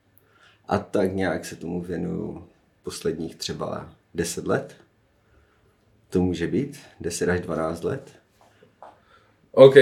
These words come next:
Speaker 2: dobre, dobre, už mám otázku. Čo bola tvoja prvá, akože taká, že cesta do zahraničia?
Speaker 1: Jako větší
Speaker 2: Akože
Speaker 1: stopovačka?
Speaker 2: Buď stopovačka, alebo aj akože prvý job, čo si robil v zahraničí. Lebo to, to bez tých jobov to ako keby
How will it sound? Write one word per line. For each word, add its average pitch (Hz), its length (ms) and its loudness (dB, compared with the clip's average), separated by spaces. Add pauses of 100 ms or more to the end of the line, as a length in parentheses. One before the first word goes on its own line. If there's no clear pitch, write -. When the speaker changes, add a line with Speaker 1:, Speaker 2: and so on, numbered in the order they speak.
Speaker 2:
dobre, 123 260 10
dobre, 113 260 6
už 110 120 0
mám 110 120 4
otázku. 107 540 -2 (400)
Čo - 360 8
bola 131 320 10
tvoja 113 220 6
prvá, 117 760 6
akože 107 400 -4
taká, 104 400 6
že 101 100 -2
cesta - 380 4
do 104 180 4
zahraničia? 104 920 2 (280)
Speaker 1:
Jako 113 220 4
větší 120 240 8
Speaker 2:
Akože 127 120 8
Speaker 1:
stopovačka? 120 680 6 (640)
Speaker 2:
Buď 135 380 10
stopovačka, 156 680 6
alebo 127 280 8
aj 117 140 8
akože 117 280 -2
prvý 131 360 6
job, 120 240 6
čo 120 140 0
si 123 160 0
robil 104 200 8
v 101 40 4
zahraničí. 101 520 2
Lebo 107 120 8
to, 120 120 2
to - 320 -2
bez 123 200 6
tých 123 200 -2
jobov 123 240 6
to 127 120 6
ako - 160 -2
keby 117 140 2